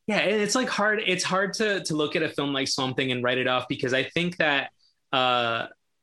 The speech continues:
the main character and Adrienne Barbeau's character in that film really hit it off. And there's, like, there, there's a romance in it that,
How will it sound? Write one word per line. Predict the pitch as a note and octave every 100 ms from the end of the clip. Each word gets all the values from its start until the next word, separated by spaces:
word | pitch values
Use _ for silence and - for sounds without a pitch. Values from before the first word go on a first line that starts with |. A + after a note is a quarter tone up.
| _
the | C#3
main | C#3 C#3+
character | C#3+ D3+ D3 C#3+ C3
and | C3
Adrienne | C3 C#3 C3+
Barbeau's | A#2+ C3 C#3+ C#3+
character | C3+ B2 A#2+ A#2+
in | A#2
that | -
film | - B2+ B2 A#2 - -
really | D3+ G3+
hit | F3+ G3
it | D#3
off. | D3+ C3 -
And | C3 B2 A#2+
there's, | C#3 C3
like, | C#3+ C3+ C#3+
there, | C#3
there's | C#3 C#3 C#3
a |
romance | C#3+ D3 D#3 D3 C#3
in | B2+
it | B2+ -
that, | B2+ A#2+ A#2+